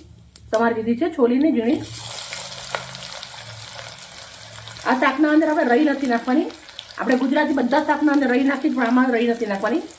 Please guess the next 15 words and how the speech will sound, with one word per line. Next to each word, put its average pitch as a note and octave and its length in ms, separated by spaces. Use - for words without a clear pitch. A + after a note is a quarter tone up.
પછી B3+ 260
તીખા C4 400
લવિંગિયા B3 380
મરચાં A#3+ 300
લીધા G#3 260
છે F#4+ 80
ત્રણ A3+ 280
નંગ, E4 120
એ G#3 120
નાખું A#3 300
છું. E4+ 140
બાળકો B3+ 380
નાના D4 240
હોય B3 140
તો D4+ 80